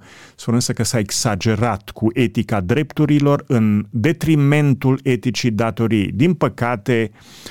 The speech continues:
succesul în viața de adult e legată mai degrabă de capacitatea ta de a-ți îndeplini datoriile decât acela de a-și cere drepturile. Sau altfel spus, ești îndreptățit să-ți ceri drepturile după ce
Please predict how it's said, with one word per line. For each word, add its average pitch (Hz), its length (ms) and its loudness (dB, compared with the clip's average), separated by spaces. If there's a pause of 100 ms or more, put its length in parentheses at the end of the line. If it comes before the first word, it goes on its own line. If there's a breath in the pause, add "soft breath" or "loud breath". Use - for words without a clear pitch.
(120 loud breath)
succesul 135 640 0
în 113 100 4
viața 110 360 0
de 110 100 0
adult 107 440 0
e 120 160 2
legată 107 540 0
mai 107 160 2
degrabă 104 380 0
de 107 120 0
capacitatea 107 640 -4
ta 113 160 -2
de 104 100 0
a-ți 104 180 -4
îndeplini 107 580 2
datoriile 104 920 2
decât 98 360 -2
acela 101 420 -4
de 101 100 -2
a-și - 220 -6
cere 104 380 0
drepturile. 98 520 -2
Sau 107 160 -2
altfel 104 180 -4
spus, 98 220 -6 (560 loud breath)
ești 117 280 0
îndreptățit 113 540 2
să-ți - 500 -4
ceri 147 420 0
drepturile 120 640 0
după 110 380 0
ce 120 360 0